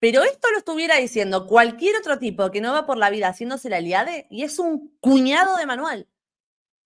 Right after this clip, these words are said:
Es el típico comentario que las fem-, feministas criticarían como comentario de un Raúl promedio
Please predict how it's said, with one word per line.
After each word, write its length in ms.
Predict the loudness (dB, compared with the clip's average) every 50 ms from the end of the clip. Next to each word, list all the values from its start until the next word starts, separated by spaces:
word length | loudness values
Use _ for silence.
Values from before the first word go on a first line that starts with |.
| _
Es 160 | -10 -6 -2 -2
el 200 | -2 -2 -2 -4
típico 480 | -4 -4 -2 -4 -6 -6 -6 -6 -4
comentario 560 | -4 -4 -4 -4 -4 -2 -2 -2 -2 -4 -4
que 80 | -4 -2
las 160 | -2 -2 -2
fem-, 260 | -4 -8 -6 -6 -8
feministas 480 | -8 -8 -8 -6 -8 -8 -8 -8 -10 -8
criticarían 960 | -6 -4 -4 -4 -4 -6 -4 0 0 0 0 0 -2 -2 -4 -4 -4 -8 -14 _ _ _ _ _ _
como 280 | -6 -4 -4 -2 -2
comentario 680 | -2 -2 -2 -2 -4 -4 0 2 2 2 2 0 -2 -2
de 100 | -2 -2
un 240 | -2 -4 -4 -4 -4
Raúl 640 | -2 2 4 6 6 6 4 2 -2 -2 -4 -4 -4
promedio 760 | 0 0 0 0 0 -4 -6 -6 -6 -6 -8 -8 -10 -14